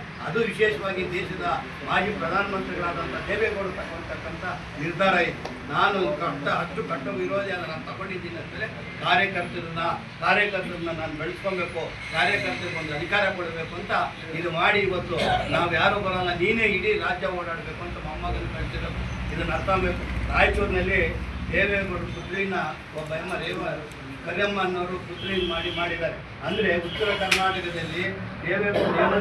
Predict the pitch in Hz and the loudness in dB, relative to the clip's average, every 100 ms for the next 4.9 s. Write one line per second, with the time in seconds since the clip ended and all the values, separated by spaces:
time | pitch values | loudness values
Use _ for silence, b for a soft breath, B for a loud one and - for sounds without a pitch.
0 | 185 180 180 175 165 160 170 185 175 160 | 4 4 2 0 0 -2 -2 -2 -2 -2
1 | 196 190 - - - 180 202 202 185 170 | 0 0 -2 -4 -4 -4 -2 -2 -2 -2
2 | 170 165 160 170 170 - - - 175 202 | -2 -2 0 0 0 -2 -6 0 4 4
3 | 175 190 190 285 233 180 - - - 190 | 4 2 4 4 6 4 2 -2 0 0
4 | 180 170 - 139 170 175 180 190 | 0 -4 -6 -8 -8 -8 -8 -4